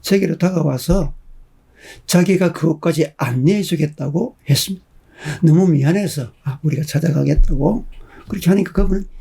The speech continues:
기꺼이 자기가 앞장설 테니까 자기를 따라오라는 것이, 길을 찾느라 고생을 많이 해서 사양할 입장도 아니고 해서 고맙다고 하고 그의 뒤를 따랐습니다.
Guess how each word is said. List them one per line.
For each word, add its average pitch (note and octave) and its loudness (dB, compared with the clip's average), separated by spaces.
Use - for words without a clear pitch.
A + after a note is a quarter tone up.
기꺼이 - 0
자기가 D#3 2
앞장설 F#3 -2
테니까 D3 -2
자기를 D3+ 0
따라오라는 F#3+ 0
것이, D#3+ -6
길을 E3 2
찾느라 E3 0
고생을 D#3+ 2
많이 C#3+ 2
해서 D#3+ 0
사양할 D#3+ 0
입장도 D3 2
아니고 D3+ 0
해서 D3+ 0
고맙다고 C#3 0
하고 C#3+ 2
그의 C#3+ 0
뒤를 D3+ -2
따랐습니다. - -2